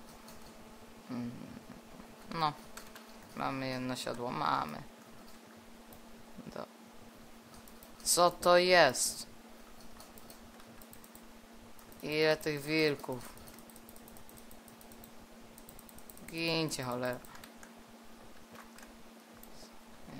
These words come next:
Jak ja się wystraszyłem tego. Nawet nie wiecie.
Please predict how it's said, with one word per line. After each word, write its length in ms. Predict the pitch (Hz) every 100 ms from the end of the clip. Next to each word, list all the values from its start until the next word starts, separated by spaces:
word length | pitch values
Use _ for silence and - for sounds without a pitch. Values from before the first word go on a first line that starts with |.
| 123
Jak 300 | 127 123 -
ja 220 | 139 143
się 180 | 139 135
wystraszyłem 800 | 131 127 - 127 - - 127 123
tego. 360 | - 127 123 123 - - - - - - - - -
Nawet 420 | 135 131 123 -
nie 100 | 120
wiecie. 300 | 120 120 -